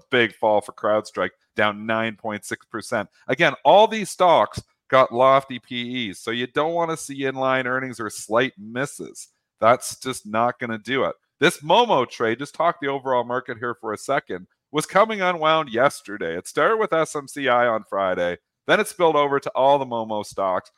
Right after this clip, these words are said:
We talked on the show even about Lilly being the potential for, you know, coming back down. Well, that has happened here because obviously Momo stock as well opened right at the highs. If you shorted the open, you basically took no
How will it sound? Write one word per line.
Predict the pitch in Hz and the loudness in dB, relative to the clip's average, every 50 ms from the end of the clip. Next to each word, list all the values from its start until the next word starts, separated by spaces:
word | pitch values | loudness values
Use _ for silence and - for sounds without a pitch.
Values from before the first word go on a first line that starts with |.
| _ _ | _ _
We | - 139 175 | -6 -6 -4
talked | - 175 156 165 170 - | 0 4 4 4 4 2
on | 165 147 | -4 -8
the | 147 135 | -10 -12
show | - 160 143 143 | -8 -6 -4 -4
even | 143 143 131 131 | -4 -4 -4 -6
about | 123 123 117 107 92 80 | -2 0 0 0 0 -2
Lilly | 117 139 151 165 160 135 110 107 104 - _ _ _ _ _ | 0 2 4 4 4 2 0 -2 -6 -10 _ _ _ _ _
being | 127 131 127 123 127 | -4 -4 -4 -4 -4
the | 120 113 | -6 -8
potential | - - - _ 135 139 139 - - 123 | -8 -8 -10 _ -8 -8 -6 -6 -8 -8
for, | - _ - 117 117 117 113 | -8 _ -4 -2 0 0 0
you | 110 110 110 | 0 -2 -2
know, | 113 110 110 107 107 - _ _ _ _ | -2 0 0 0 -2 -6 _ _ _ _
coming | - 131 120 117 113 | -2 -2 -2 -2 -2
back | 98 117 113 110 107 - | 0 2 2 2 2 2
down. | 120 113 117 117 113 | 2 2 2 2 0
Well, | 120 120 117 | -2 -2 2
that | 120 139 147 160 165 | 4 4 4 4 2
has | 147 135 135 139 139 - - _ _ - | 0 0 0 0 0 -2 -8 _ _ -8
happened | 131 135 143 143 - - 110 101 - - | -4 -2 -2 -2 -4 -8 -10 -12 -12 -12
here | 101 98 98 98 101 - - _ _ _ _ _ | -10 -6 -6 -6 -6 -8 -10 _ _ _ _ _
because | - - - 110 107 104 - | -10 -2 2 2 2 2 2
obviously | 110 104 110 113 110 110 - 107 104 | 2 2 2 2 0 -6 -10 -14 -10
Momo | 110 110 113 113 110 107 | -8 -8 -6 -6 -6 -8
stock | - - - 104 110 117 - | -6 -4 0 0 0 0 -2
as | 104 101 | -8 -4
well | 120 117 117 107 | 0 2 2 2
opened | 123 120 - 113 107 | 0 -4 -4 -8 -10
right | 104 110 117 131 156 165 | -6 2 4 4 6 6
at | 151 - | 4 2
the | 135 117 | 0 0
highs. | 107 107 98 95 95 101 104 - | 2 2 0 2 0 0 -2 -6
If | 92 | -12
you | 98 95 | -14 -16
shorted | - - - 143 139 143 135 123 | -16 -12 -8 -8 -6 -6 -6 -6
the | 123 | -4
open, | 117 113 113 - 113 110 110 _ _ _ _ | -6 -6 -4 -6 -8 -10 -10 _ _ _ _
you | 98 101 | -8 -2
basically | - 135 147 139 - 120 113 113 107 | 0 0 0 0 -4 -8 -8 -8 -8
took | - - 104 - _ | -8 -14 -16 -16 _
no | 95 104 101 104 101 | -10 -8 -6 -6 -6